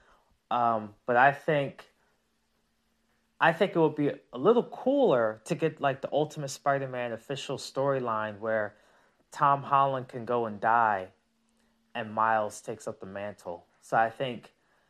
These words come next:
you know, if Tom comes back for one more movie, dies in it, and sets up Miles, that'd be kinda cool. Um, you know, there's a reference to Miles in the, um, eh,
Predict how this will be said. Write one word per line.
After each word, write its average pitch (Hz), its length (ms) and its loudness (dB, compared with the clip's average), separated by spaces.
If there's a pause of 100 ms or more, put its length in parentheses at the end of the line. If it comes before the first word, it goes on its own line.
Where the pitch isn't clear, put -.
(120)
you 127 120 -8
know, 110 160 0
if 113 200 -6
Tom 143 360 6
comes 139 220 -4
back 135 320 -2
for 131 80 -4
one 175 380 2
more 185 200 4
movie, 156 520 0 (580)
dies 151 440 6
in 151 140 0
it, 147 260 -4 (560)
and 120 120 -10
sets 139 280 -6
up 107 160 -6
Miles, 127 440 0
that'd 127 240 -2
be 170 80 -2
kinda 143 300 -6
cool. 120 400 -4 (640)
Um, 127 400 6 (960)
you 135 140 -4
know, 120 260 -2
there's 151 180 0
a 156 80 0
reference 151 580 0
to - 140 -6
Miles 127 640 0 (520)
in 123 200 -8
the, 117 240 -8
um, 104 460 -2 (1300)
eh, 240 400 8